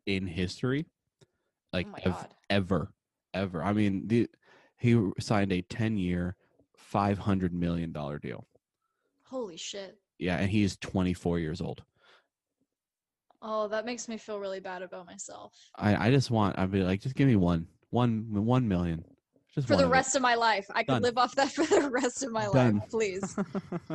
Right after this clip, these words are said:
Speaker 1: Um, but point being, I think Kansas City is gonna be, uh, um, I, I, I th-, already thought it was a nice city, but I think it's gonna be cool to see, uh, some local support from,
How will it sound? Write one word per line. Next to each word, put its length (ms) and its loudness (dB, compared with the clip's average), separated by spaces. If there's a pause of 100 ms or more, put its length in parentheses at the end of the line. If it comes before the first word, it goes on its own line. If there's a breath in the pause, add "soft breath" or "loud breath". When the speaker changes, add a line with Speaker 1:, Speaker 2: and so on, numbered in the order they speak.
(760 loud breath)
Speaker 1:
Um, 420 -6 (240)
but 200 2 (300)
point 360 0
being, 260 0
I 60 -2
think 240 -4
Kansas 260 -6
City 240 -2
is 100 -6
gonna 240 -4
be, 300 -2
uh, 240 -6 (500)
um, 480 -10 (1600)
I, 100 4
I, 300 2
I 40 4
th-, 80 -2
already 220 2
thought 180 0
it 40 0
was 120 -4
a 40 -4
nice 220 -4
city, 280 -8 (340 soft breath)
but 120 -4
I 80 -2
think 260 -4
it's 160 -6
gonna 220 -6
be 160 -8
cool 180 -8
to 80 -4
see, 360 -6
uh, 260 -6 (320)
some 200 -2
local 400 0
support 540 -6
from, 400 -8